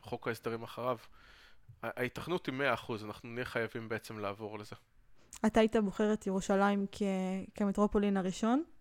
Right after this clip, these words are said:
Speaker 2: אה, להקים?
Speaker 1: כן, כן,
Speaker 2: כן?
Speaker 1: כן, כן. אני
Speaker 2: למה?
Speaker 1: חושב שמ-,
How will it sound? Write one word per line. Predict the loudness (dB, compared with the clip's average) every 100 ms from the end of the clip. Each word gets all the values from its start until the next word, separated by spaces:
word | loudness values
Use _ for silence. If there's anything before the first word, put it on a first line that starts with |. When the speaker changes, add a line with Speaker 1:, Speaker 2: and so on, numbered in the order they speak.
| -20 _ _
Speaker 2:
אה, | 2 6
להקים? | 6 8 8
Speaker 1:
כן, | 6 4 -8 -4
כן, | 2 6
Speaker 2:
כן? | 8 6
Speaker 1:
כן, | 4
כן. | -2 -4
אני | 2
Speaker 2:
למה? | 8 8 8 6
Speaker 1:
חושב | 2
שמ-, | -6